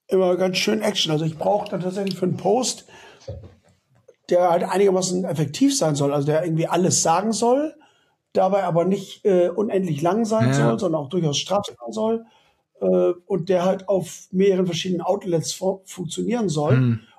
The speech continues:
Speaker 1: Und dann für die, für aus-, für das Ausspielen auf all diesen Outlets bin ich immer so anderthalb, zwei Stunden beschäftigt.
Speaker 2: Ja, krasser Scheiß. Ja, das, das sieht man alles gar nicht so, ne? Also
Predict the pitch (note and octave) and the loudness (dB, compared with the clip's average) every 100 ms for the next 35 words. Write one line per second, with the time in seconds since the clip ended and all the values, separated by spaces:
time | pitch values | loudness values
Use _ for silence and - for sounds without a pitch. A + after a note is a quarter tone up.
0 | _ B3 G#3+ G3+ - G3 E3 - - - | _ 0 2 0 0 0 0 -2 -8 -4
1 | - G3 - E3+ - C4 - - G#3 E3+ | -2 -2 -2 -2 0 0 0 0 0 0
2 | C3 - D#3 D3 D#3 D3+ D3 D3+ - - | -2 -4 -4 -2 -4 -4 -2 -2 -2 -6
3 | - - _ - C#3+ D#3+ C3+ E3+ E3 G#3+ | -20 -20 _ -10 -2 0 0 0 0 0
4 | F#3 F#3 G3 F#3+ G#3 F#3+ G#3+ G#3 F#3+ A#3 | 0 0 -2 -2 -4 -2 -6 -6 -8 -8
5 | - G#2 G#2+ - B2+ D#3 D#3+ - D#3 B2 | -6 -6 -4 -2 -2 -2 0 0 0 0
6 | G2+ - - - - C3 D3+ D3 C#3+ B2 | -2 -8 -20 -20 -10 -6 -4 -4 -2 -2
7 | G3+ A3 G#3 E3 G2+ G#2 G2+ A2+ G#2 G2+ | -2 0 -2 0 -2 -2 -2 -2 -2 -2
8 | - G2 G#2 D3 D3 A2+ A#2 A2 | -2 0 0 0 0 0 2 0